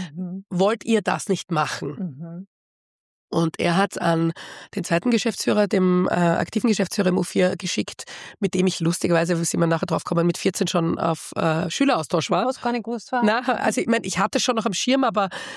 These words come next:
Speaker 2: es war jetzt nicht so, das,
Speaker 1: Ja.
Speaker 2: ich hab den schon länger nicht mehr gesehen, den schreib ich.
Speaker 1: Ja.
Speaker 2: Und, ähm, kam die Antwort, „Ja, mach's.“ Und ich hab mir gedacht, „Was heißt, mach's?“
Speaker 1: Mhm.
Speaker 2: „Ihr sollt das machen, ich will ja,
Speaker 1: Mhm.
Speaker 2: äh, dann kommen.“ Und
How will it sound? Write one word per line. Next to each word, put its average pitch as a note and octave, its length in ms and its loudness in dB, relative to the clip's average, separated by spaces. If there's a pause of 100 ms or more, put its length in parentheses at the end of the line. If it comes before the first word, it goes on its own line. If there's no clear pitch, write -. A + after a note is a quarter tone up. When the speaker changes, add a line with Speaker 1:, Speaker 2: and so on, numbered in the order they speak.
(120)
Speaker 2:
es - 140 -6
war D#3 100 2
jetzt F#3 140 -2
nicht F3 120 0
so, E3 240 2
das, A3+ 140 -2
Speaker 1:
Ja. A3+ 220 0
Speaker 2:
ich - 120 -8
hab - 120 -6
den D#3+ 80 -2
schon F3+ 120 0
länger D3 180 4
nicht - 120 -2
mehr D#3+ 80 -2
gesehen, E3 320 0
den - 240 -8
schreib - 220 -6
ich. F3 100 -2 (220)
Speaker 1:
Ja. F3 560 -4
Speaker 2:
Und, F#3 460 2
ähm, F3+ 420 4 (600)
kam F#3 200 0
die A3 80 4
Antwort, G3+ 260 2
„Ja, G#3 80 4
mach's.“ F3 400 0 (680)
Und F3 80 -2
ich - 60 -2
hab D#3+ 60 -4
mir E3 60 2
gedacht, - 200 -6
„Was - 140 -6
heißt, D#3+ 140 -12 (100)
mach's?“ - 300 -4 (120)
Speaker 1:
Mhm. F#3 300 -8
Speaker 2:
„Ihr G#3 120 4
sollt - 280 0
das E3+ 100 -4
machen, - 220 -2
ich G3+ 260 2
will F3+ 140 6
ja, E3 240 4 (140)
Speaker 1:
Mhm. G#3 440 -6 (140)
Speaker 2:
äh, E3 440 2
dann - 140 -2
kommen.“ F#3+ 380 0 (480)
Und E3+ 800 -2